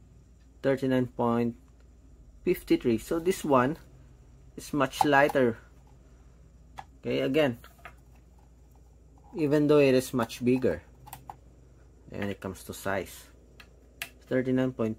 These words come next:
fifty-three. Okay, I did not expect that. Thirty-nine point sixty-three. Okay, anyway, just a minor difference. So technically, they have the same weight.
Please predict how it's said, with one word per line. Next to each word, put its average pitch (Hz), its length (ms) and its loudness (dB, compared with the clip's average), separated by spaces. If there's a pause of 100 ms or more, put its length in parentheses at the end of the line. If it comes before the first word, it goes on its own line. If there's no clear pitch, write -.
fifty-three. 120 680 -4 (880)
Okay, 110 500 -6
I - 40 -10
did 104 180 -6
not 107 180 -4
expect - 460 -8
that. 92 160 -10 (360)
Thirty-nine 117 420 -2
point 104 220 -10
sixty-three. - 540 -16 (920)
Okay, 95 300 -8 (100)
anyway, 135 400 0 (680)
just 107 200 -8
a 110 40 -2
minor 104 380 -2
difference. 98 640 -6
So - 340 -10 (160)
technically, 131 640 0 (600)
they 104 180 0
have 110 560 2
the 107 100 -2
same 123 580 -2
weight. 120 320 0